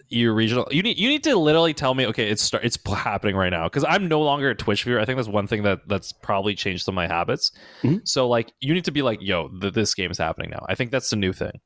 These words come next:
Speaker 1: Okay,
Speaker 2: Mm,
Speaker 1: if you
Speaker 2: okay,
Speaker 1: remember.
Speaker 2: I'll send it to you.
Speaker 1: Especially, actually, <laughs> specifically for O G.
Speaker 2: Yep,
Speaker 1: <laughs> For
Speaker 2: I'll
Speaker 1: the
Speaker 2: let you
Speaker 1: next
Speaker 2: know every
Speaker 1: tournament that
Speaker 2: time
Speaker 1: O G's
Speaker 2: O G
Speaker 1: in.
Speaker 2: is. I'm adding everyone in the
Speaker 1: I, <laughs>
Speaker 2: Discord.
Speaker 1: O G's playing, uh, like, a, like, side tournament on a weekend. Just tell me, okay?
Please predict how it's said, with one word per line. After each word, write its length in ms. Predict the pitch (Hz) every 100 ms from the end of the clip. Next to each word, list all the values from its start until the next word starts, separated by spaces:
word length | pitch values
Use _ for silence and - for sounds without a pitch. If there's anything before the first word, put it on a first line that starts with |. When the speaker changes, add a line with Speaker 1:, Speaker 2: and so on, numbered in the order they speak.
| -
Speaker 1:
Okay, 200 | - 90
Speaker 2:
Mm, 200 | 131 131
Speaker 1:
if 40 | 123
you 40 |
Speaker 2:
okay, 60 | 104
Speaker 1:
remember. 180 | 90 104
Speaker 2:
I'll 60 | 104
send 180 | 104 101
it 60 | -
to 80 |
you. 80 | 117 - _
Speaker 1:
Especially, 440 | 123 - 170 - 156
actually, 360 | 170 - 202
<laughs> 0 |
specifically 960 | - - - - 208 - 233 - 262 269
for 240 | - 175
O 140 | 143 151 147
G. 280 | - 127 127 127 - -
Speaker 2:
Yep, 160 | 127 -
Speaker 1:
<laughs> 60 | 127
For 80 |
Speaker 2:
I'll 60 | 127
Speaker 1:
the 60 | 143
Speaker 2:
let 80 |
you 60 | 160
Speaker 1:
next 220 | 170 156
Speaker 2:
know 60 | 123
every 180 | 127 127
Speaker 1:
tournament 20 |
that 80 | 160
Speaker 2:
time 100 | -
Speaker 1:
O 100 | -
G's 240 | - 131
Speaker 2:
O 40 |
G 40 | 131
Speaker 1:
in. 40 |
Speaker 2:
is. 80 | 147 247 -
I'm 80 | 160
adding 260 | 185 196 160
everyone 360 | 117 131 131
in 100 | 120
the 60 | 110
Speaker 1:
I, 40 |
<laughs> 80 | 247
Speaker 2:
Discord. 240 | - 240 269
Speaker 1:
O 60 |
G's 220 | 320 339
playing, 500 | - 240 220 202 185 - -
uh, 120 | 156
like, 380 | 143 147 139 - -
a, 100 | 151
like, 220 | 139 135
side 380 | - 147 131 127
tournament 420 | - 120 110 104
on 140 | 107 110
a 40 |
weekend. 500 | 104 110 107 101 98 -
Just 200 | - -
tell 120 | -
me, 60 | 202 - -
okay? 140 | -